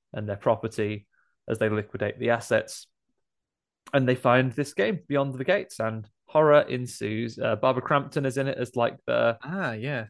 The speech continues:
Speaker 2: I
Speaker 1: as,
Speaker 2: saw
Speaker 1: like,
Speaker 2: that.
Speaker 1: the Atmosphere host of the, of the video. Um, yeah, it was a lot of fun.
Speaker 2: Wow. Okay. That, that does
Speaker 1: It's
Speaker 2: sound good. I
Speaker 1: lot of
Speaker 2: think that's,
Speaker 1: fun.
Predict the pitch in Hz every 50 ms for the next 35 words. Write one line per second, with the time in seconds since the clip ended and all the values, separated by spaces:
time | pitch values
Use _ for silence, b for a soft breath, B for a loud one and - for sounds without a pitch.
0 | _ - 123 117 127 131 123 120 123 123 - - - 131 123 120 120 120 120 120
1 | - - 135 135 - 139 135 131 120 - - - 131 127 120 120 120 120 120 117
2 | - _ _ - 131 127 135 143 - - - - - - _ _ - - 120 113
3 | - 127 120 117 113 - - 117 113 120 110 120 113 117 117 117 117 113 120 120
4 | - _ _ _ _ _ _ _ _ _ _ _ _ - 151 156 156 160 165 165
5 | 165 - _ _ _ _ _ _ - 403 302 160 131 147 156 180 190 202 - 240
6 | - - 370 381 262 147 101 - _ _ _ _ _ _ _ _ _ _ _ _
7 | _ _ _ _ _ _ _ _ _ _ _ 120 120 131 175 185 139 110 - 117
8 | - 139 - - 107 104 107 - _ _ - 143 - - 156 160 147 156 156 -
9 | - - 123 117 107 107 107 123 135 - 156 127 165 170 190 190 - -